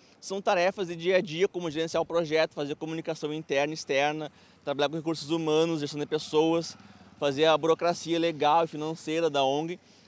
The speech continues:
Então, são todas as atividades, digamos, mais por trás das cortinas, que vão fazer com que a ong funcione, seja legalizada, seja reconhecida pela cidade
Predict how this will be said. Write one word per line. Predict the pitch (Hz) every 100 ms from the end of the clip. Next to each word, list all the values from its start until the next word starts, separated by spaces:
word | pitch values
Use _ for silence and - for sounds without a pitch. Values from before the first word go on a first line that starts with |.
| _
Então, | 160 180 - 180
são | 185
todas | 190 214 226
as | 208
atividades, | 196 214 185 151 160 190 185 - - _ -
digamos, | 147 170 185 180 165
mais | 120 156 170 180 -
por | 190
trás | 175 190
das | 196
cortinas, | 214 202 - 208 240 - - _ _ -
que |
vão | 170
fazer | 180 180
com |
que | 180
a |
ong | 175
funcione, | - 196 190 190 190 208
seja | 175
legalizada, | 175 165 170 170 156 170 180
seja | 165
reconhecida | 160 170 165 185
pela | 190 175
cidade | 170 147 160 196